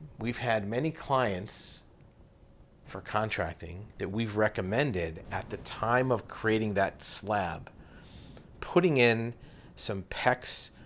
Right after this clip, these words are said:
or other plastic piping in the concrete. Doesn't have to connect it to anything, but just leave the, the inflow and outflow s-, capped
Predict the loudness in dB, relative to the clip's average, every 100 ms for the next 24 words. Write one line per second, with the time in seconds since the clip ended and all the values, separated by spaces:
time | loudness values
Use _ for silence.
0 | -12 -4 2 2 4 0 2 2 2 2
1 | -8 0 0 2 -6 -6 -12 -16 -20 -20
2 | -20 -20 -20 -20 -20 -14 0 2 2 0
3 | 4 4 4 -2 -4 -4 -8 -20 -20 -20
4 | -20 -20 -18 -4 0 0 -2 -6 12 12
5 | 12 8 -4 -4 -4 -6 -4 -6 -6 -4
6 | -4 -4 0 0 0 -2 -10 -20 -20 -20
7 | -20 -14 -2 0 0 -4 -16 -18 -18 -2
8 | -2 2 4 4 4 2 0 0 0 0
9 | -4 -10 -20 -12 -12 -12 -18 -12 8 12
10 | 12 12 2